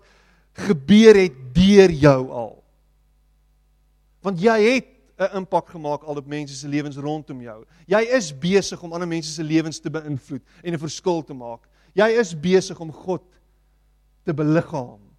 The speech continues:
in hierdie wêreld. So stop messing around.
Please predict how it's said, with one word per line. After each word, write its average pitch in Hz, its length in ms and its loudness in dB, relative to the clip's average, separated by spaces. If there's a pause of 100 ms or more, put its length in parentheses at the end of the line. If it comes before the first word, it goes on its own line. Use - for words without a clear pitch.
(520)
in 143 100 -6
hierdie 151 180 -4
wêreld. 117 400 -18 (2500)
So - 260 -14
stop - 540 -14
messing 151 420 -16
around. 135 560 -14